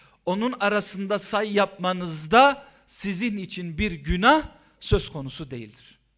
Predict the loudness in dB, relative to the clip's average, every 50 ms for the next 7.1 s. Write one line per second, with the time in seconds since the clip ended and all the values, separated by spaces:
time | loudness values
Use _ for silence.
0 | _ _ _ _ _ _ _ _ _ _ _ _ _ _ _ _ _ _ _ _
1 | _ _ _ _ _ _ _ _ _ _ _ _ _ _ _ _ _ _ _ _
2 | _ -20 -18 -16 -18 -16 -14 -12 -12 -12 -10 -12 -12 -12 -12 -12 -10 -10 -8 -8
3 | -8 -10 -12 -14 -16 -14 -14 -12 -10 -10 -8 -8 -8 -8 -8 -8 -10 -12 -12 -10
4 | -10 -10 -10 -10 -12 -12 -12 -12 -12 -10 -8 -8 -8 -8 -10 -12 -14 -14 -14 -14
5 | -16 -16 -16 -20 -20 -20 -20 _ _ _ _ _ _ _ _ _ _ _ _ _
6 | _ _ _ -8 -4 -2 -2 -2 -2 -4 -8 -10 -10 -8 -8 -8 -6 -4 -2 -2
7 | -2 -2